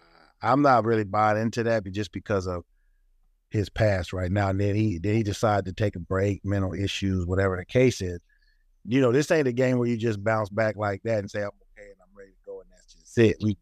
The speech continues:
we, we, we all know that. But that's just my take on Ridley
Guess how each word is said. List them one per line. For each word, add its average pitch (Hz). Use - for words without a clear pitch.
we, 101
we, 107
we 113
all 113
know 95
that. 95
But 95
that's 117
just 117
my 110
take 107
on 95
Ridley 98